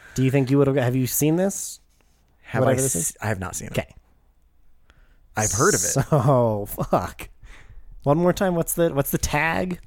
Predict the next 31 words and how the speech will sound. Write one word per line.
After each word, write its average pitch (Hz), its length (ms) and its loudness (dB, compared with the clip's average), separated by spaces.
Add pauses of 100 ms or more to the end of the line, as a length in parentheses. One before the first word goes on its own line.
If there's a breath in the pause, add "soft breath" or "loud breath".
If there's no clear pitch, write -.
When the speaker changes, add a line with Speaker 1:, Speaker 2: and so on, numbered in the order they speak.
(420 soft breath)
Speaker 2:
Off 139 220 6
the 180 80 -4
record, 120 460 2 (460)
on 120 220 0
the 131 80 0
Q 131 240 -4
T, 110 520 -2 (120)
and 92 180 -6
very 95 360 -2
hush - 340 -10
hush. - 400 -12 (1300)
Speaker 1:
Son 185 340 -16
of - 80 -20
a - 180 -20
bitch. 147 460 -16
Speaker 2:
Police 127 380 -2
in 113 80 -4
the 107 80 -2
nineteen 113 440 -6
fifties 104 560 -6
Los 98 320 -4
Angeles 107 640 -6 (680 soft breath)
uh, 98 200 -4
discover 104 480 -2
deep-seated 117 840 -4
corruption 101 640 -6
within 98 260 -4
the 95 80 -6
police - 280 -8
force? - 420 -14 (840)
Ninety-seven. 101 640 -8